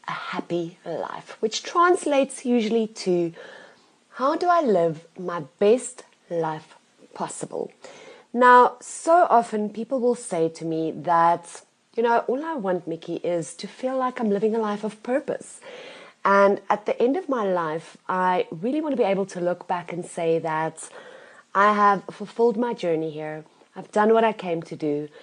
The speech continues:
I tried to be the best human I can possibly be, to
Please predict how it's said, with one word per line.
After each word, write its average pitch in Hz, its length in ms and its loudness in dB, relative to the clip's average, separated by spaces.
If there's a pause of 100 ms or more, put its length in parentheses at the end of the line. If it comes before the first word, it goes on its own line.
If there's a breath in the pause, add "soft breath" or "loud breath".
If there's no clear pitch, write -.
(360 loud breath)
I 175 480 6
tried 220 340 2
to - 60 -12
be 220 120 -2
the 214 80 0
best 226 360 2
human 247 260 -2
I 220 80 -4
can 214 180 -10
possibly 190 440 -6
be, 160 320 -6 (540 loud breath)
to - 200 0